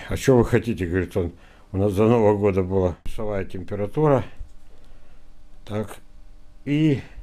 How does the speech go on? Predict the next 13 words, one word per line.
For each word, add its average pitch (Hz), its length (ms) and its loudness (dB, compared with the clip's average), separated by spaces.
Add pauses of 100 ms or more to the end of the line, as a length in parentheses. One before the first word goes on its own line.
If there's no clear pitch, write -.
(440)
сразу 104 380 4
переход 98 460 0
на 90 120 0
сильный 95 320 0
мороз. 127 400 2 (840)
Вот, 101 340 -4
он 98 220 -2
ещё 98 200 -2
выразил 98 380 4
недоумение, 98 340 6
что 95 160 -2
же 87 140 0
хотел, 82 680 -2